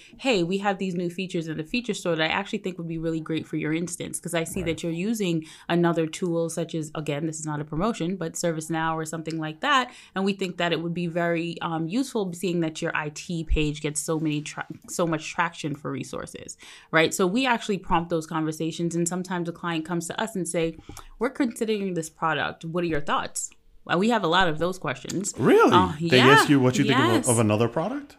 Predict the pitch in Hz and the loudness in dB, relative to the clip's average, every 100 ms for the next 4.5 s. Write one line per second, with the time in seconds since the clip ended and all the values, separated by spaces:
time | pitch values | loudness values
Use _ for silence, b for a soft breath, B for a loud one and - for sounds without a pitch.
0 | _ 202 240 320 233 - 196 196 180 175 | _ 2 6 6 4 0 2 2 0 -2
1 | 160 175 202 202 202 202 190 170 175 175 | -2 0 0 0 0 0 0 0 0 0
2 | 170 165 - 190 190 196 196 196 180 180 | 0 0 -2 -4 -2 -2 -2 -2 -2 0
3 | 175 170 160 160 165 170 - - - 165 | 0 0 -2 -2 -4 -4 -6 -10 -6 -4
4 | 165 160 165 160 - | -4 -2 -2 -2 -6